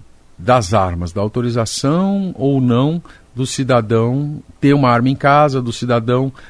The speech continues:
poder ou não sair com essa arma, portá-la em público, né?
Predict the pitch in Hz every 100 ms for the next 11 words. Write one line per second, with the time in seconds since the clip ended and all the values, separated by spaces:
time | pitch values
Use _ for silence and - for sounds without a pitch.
0 | - - 135 117 151 135 127 143 - 160
1 | 127 151 - 127 - 117 117 131 120 139
2 | 143 - 120 117 123 123 - 113 92 95
3 | 101 107